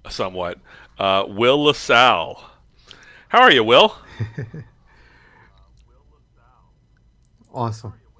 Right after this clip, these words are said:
Speaker 2: Great, great. Thanks for having me on again, Sean. It's always a pleasure
Speaker 1: <laughs>
Speaker 2: talking to you, you know, participating on anything having to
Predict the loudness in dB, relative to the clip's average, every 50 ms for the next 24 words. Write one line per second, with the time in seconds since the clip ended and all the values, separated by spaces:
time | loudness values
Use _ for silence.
0 | _ _ _ _ _ _ _ _ _ _ _ _ _ _ _ -4 2 4 4 4
1 | 4 4 4 4 4 2 -2 -8 -8 -6 -6 -6 -4 -4 -4 -4 -4 -4 -4 -4
2 | -2 -2 -2 -2 -4 -4 -4 -2 -2 0 0 0 -2 -4 -6 -6 -4 -4 -4 -4
3 | -4 -6 -6 -6 -8 -12 -12 -10 -8 -4 -2 -2 -2 -2 0 0 0 0 2 0
4 | -2 -2 -2 -6 -6 -6 -6 -6 -4 -4 -4 -4 -4 -4 -6 -6 -8 -4 -2 0
5 | 0 0 -2 -4 -10 -18 -20 -20 -20 -20 _ _ -6 -4 -4 -2 -4 -4 -6 -6
6 | -6 -8 -8 -8 -8 -8 -8 -4 -2 -2 0 0 0 -2 -2 -2 -2 -4 -4 -4
7 | -4 -6 -4 -4 -4 -4 -4 -4 -6 -6 -8